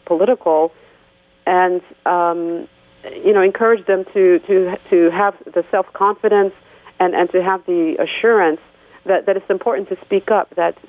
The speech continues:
as we are here in, in the diaspora, we have a responsibility. And, and, and we're not here just to pursue the American dream, but what about the dream of our Congolese brothers and sisters left back home?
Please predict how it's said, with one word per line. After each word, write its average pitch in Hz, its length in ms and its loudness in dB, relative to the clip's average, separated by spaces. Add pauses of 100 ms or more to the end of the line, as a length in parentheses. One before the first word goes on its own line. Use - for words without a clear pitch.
(120)
as - 380 -2
we 190 180 0
are 175 80 2
here 208 300 2
in, 175 280 0
in 175 120 0
the 170 80 0
diaspora, 175 440 0
we 175 120 0
have 175 160 2
a 165 40 -4
responsibility. 156 1040 -2 (420)
And, 175 240 0
and, 170 200 0
and 180 120 0
we're 180 120 2
not 185 260 0
here 185 260 2
just 202 340 0 (320)
to 175 380 2 (760)
pursue 190 260 0
the 180 120 4
American 165 380 0
dream, 226 480 2
but 170 280 0 (300)
what 202 120 2
about 196 220 -2
the 170 60 -8
dream 190 340 2
of 160 120 0
our 160 120 0
Congolese 165 420 -2
brothers 156 320 -2
and 151 160 -10
sisters 156 380 -2
left 147 200 0
back 147 200 -6
home? 113 400 -4